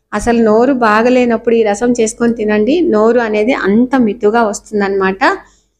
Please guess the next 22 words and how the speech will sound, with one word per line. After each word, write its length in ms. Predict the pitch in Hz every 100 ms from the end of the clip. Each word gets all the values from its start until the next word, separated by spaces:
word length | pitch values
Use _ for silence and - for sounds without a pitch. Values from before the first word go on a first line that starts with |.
| _
ఇంకా 180 | 233 233
ఇప్పుడు 240 | 220 220 208
అన్ని 300 | 190 247 285
టేబుల్ 360 | 208 202 214
మీద 200 | 214 202 226
పెట్టేస్తున్నాను. 760 | 202 - 208 - 196 190 190 269 427 - _ _ _ _ _ _
అంటే 300 | 233 269 330 285 285 - - _
మనం 240 | 233 262 294
చేసుకునే 640 | 294 262 320 - 349 349 349
వంటకాలైనా 800 | 330 226 247 294 294 285 285 269
కూడా 180 | 262 285
ఇలా 260 | 262 247
రుచిగా 400 | 240 220 220 311 311
అప్పటికప్పుడు 640 | - - 320 302 294 302
రసం 280 | 277 220 233
పొడి 180 | 214 214
కొట్టుకోవటం, 580 | 214 208 - 196 196 190 - _ _ _ _ _ _
పప్పు 240 | 247 247 330
చేసుకోవటం. 800 | 330 247 247 - 214 214 214 - _
మనము 320 | 233 254 285 269
పప్పు 260 | 277 208 302
పక్కకు 460 | 302 202 - 269